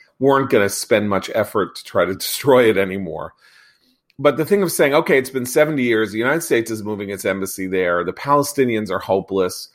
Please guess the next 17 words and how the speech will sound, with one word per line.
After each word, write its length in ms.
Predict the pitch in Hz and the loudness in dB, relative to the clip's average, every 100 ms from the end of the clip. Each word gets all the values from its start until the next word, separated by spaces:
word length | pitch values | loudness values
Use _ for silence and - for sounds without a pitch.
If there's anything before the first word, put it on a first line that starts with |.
| _ _ - | _ _ -6
we've 140 | 110 | -4
wasted 520 | 107 113 110 113 101 | 2 2 2 -4 -2
billions 380 | 117 143 147 131 | 2 2 2 0
of 120 | 113 | -2
dollars 400 | 104 98 98 98 | 2 4 2 0
on 180 | 87 90 | -2 -4
them. 200 | 95 85 | -4 -4
They 120 | 90 | -4
can 200 | 98 107 | -4 -6
get 220 | 92 87 110 | -4 -4 -2
nothing 500 | 113 123 127 113 104 | -2 -2 -4 -4 -2
done. 440 | 95 95 92 95 _ _ _ - | 0 -2 -6 -10 _ _ _ -4
They 100 | 92 | 0
haven't 360 | 120 123 98 _ _ | 2 0 -4 _ _
impeded 720 | 104 90 - 127 127 123 117 | -4 -4 -6 0 4 6 6
or 160 | 95 78 | 4 0
retarded, 800 | 87 - - 120 120 117 120 | -6 -6 2 4 6 2 0